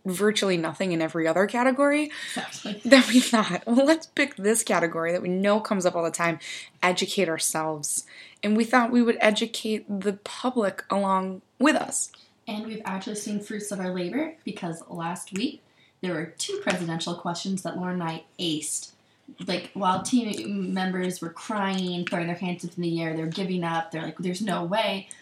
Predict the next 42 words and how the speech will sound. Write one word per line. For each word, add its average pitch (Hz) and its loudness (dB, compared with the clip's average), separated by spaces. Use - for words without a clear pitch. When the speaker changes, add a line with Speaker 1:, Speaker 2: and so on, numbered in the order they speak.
Speaker 2:
we 208 -2
just - -6
pulled 185 -6
the 190 -8
sheet - -4
over 175 -6
towards 170 -8
us, 247 -4
set - -6
down 180 -4
our 175 -4
beers, 196 -4
and 175 -2
wrote 175 -4
the 214 -6
answers. 233 -2
And 170 -2
one 190 -2
of 202 -6
them 214 -6
was 185 -4
actually 180 -8
Chester 180 -8
A. 175 -8
Arthur, 233 -2
who 220 -10
is 196 -6
who 240 0
we 233 0
are 214 -2
talking 226 -2
about 170 0
today. 180 0
Speaker 1:
Yeah, 220 4
we 180 4
were 247 8
in 233 4
the 240 6
weeds 214 2
of 208 2
our 208 6
research, 208 4